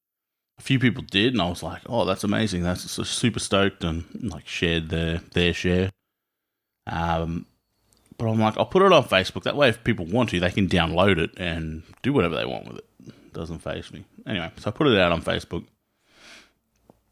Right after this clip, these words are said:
Shared it into some of the usual groups that I would normally share the, the podcast so that people are like, "Hey," all I wrote was, you know, "I've talked about promoting the profession outside of the profession recently.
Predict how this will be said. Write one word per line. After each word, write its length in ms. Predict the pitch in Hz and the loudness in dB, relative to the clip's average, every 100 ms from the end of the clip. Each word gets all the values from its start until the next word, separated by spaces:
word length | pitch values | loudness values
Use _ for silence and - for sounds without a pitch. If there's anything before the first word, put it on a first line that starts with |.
| _ - - | _ -20 -8
Shared 320 | - 143 143 | 2 4 6
it 100 | 123 | 6
into 300 | 110 107 104 | 4 4 0
some 220 | - 104 | 4 4
of 80 | 104 | 6
the 80 | 98 | 4
usual 400 | 101 107 104 92 | 4 4 2 2
groups 380 | 104 123 - | 2 0 0
that 120 | 98 87 | 0 2
I 320 | 87 87 87 - | 2 2 -2 -8
would 180 | - 92 | -4 -2
normally 380 | 87 87 85 85 | 0 2 0 -2
share 300 | - 85 85 | -2 -2 -2
the, 160 | 85 85 | -2 -4
the 180 | 82 | -6
podcast 520 | 85 90 87 90 113 120 | -4 -4 -2 0 0 0
so 260 | - 85 | -2 -2
that 160 | 85 - | -2 -2
people 240 | 92 90 | -4 -2
are 20 | |
like, 160 | 107 98 | -2 0
"Hey," 280 | 160 156 156 _ _ _ _ _ _ _ _ _ _ | 2 2 0 _ _ _ _ _ _ _ _ _ _
all 120 | 120 | 0
I 40 | 107 | 4
wrote 220 | 107 - | 4 2
was, 420 | 104 98 98 - | 4 4 2 -2
you 120 | - 101 | -2 0
know, 160 | 98 110 _ _ _ _ _ | -2 -4 _ _ _ _ _
"I've 100 | - | -6
talked 240 | - 160 151 | 2 2 4
about 480 | 135 131 123 - - _ _ | 6 6 6 0 -20 _ _
promoting 380 | - 123 123 123 | 0 4 6 6
the 80 | 117 | 2
profession 400 | 110 120 117 123 | 2 2 2 0
outside 480 | 110 - 113 110 | -2 2 4 6
of 80 | 107 | 4
the 80 | 107 | 0
profession 560 | - 98 107 - 104 98 | -4 -2 -2 0 0 2
recently. 720 | 104 95 90 101 101 98 95 | 0 0 -2 2 2 2 -2